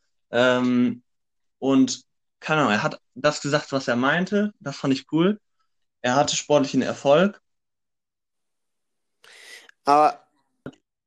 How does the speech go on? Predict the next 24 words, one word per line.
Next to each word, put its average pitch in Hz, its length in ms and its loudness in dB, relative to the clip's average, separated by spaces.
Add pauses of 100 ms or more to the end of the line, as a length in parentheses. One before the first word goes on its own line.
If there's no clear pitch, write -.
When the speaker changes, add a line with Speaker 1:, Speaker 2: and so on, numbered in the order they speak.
(680)
Speaker 2:
ich - 280 -4
find - 460 -8
ihn, 147 300 -6 (260)
äh, 139 720 -2
zunächst 175 420 -2
fand 180 140 -4
ich 170 100 -16
ihn 160 100 -14
auch 147 140 -12
sympathisch, 151 640 -14
zum - 140 -20
Schluss 143 260 -14
fand 135 180 -14
ich 131 100 -18
ihn 127 100 -20
irgendwie 127 260 -18
prollig. - 640 -14 (480)
So 147 220 -6
wie 151 40 -2
er 143 100 0
gesprochen 147 720 -10
hat 143 200 -10
und 135 180 -18
so. 135 300 -12